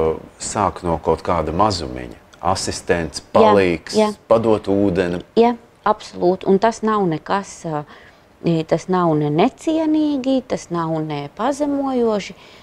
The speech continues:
Speaker 2: Tas iedod, ā, saprašanu, jo arī politika esot ir,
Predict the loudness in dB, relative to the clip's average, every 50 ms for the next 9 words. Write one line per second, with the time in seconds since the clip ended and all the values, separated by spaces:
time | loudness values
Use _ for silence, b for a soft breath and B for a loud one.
0 | B B -8 -8 -6 0 2 2 2 2 2 2 2 2 2 2 -2 -6 _ 0
1 | 0 2 2 0 -4 -4 -2 -2 -2 -2 -4 -8 -10 -10 -8 -6 -4 -2 0 0
2 | 0 0 0 0 -2 -2 0 -2 -2 -2 -2 -4 -2 0 0 2 0 -2 -4 -10
3 | -6 -2 -2 -2 -2 -2 -2 -2 -4 -4 -4 -4 -4 -4 -4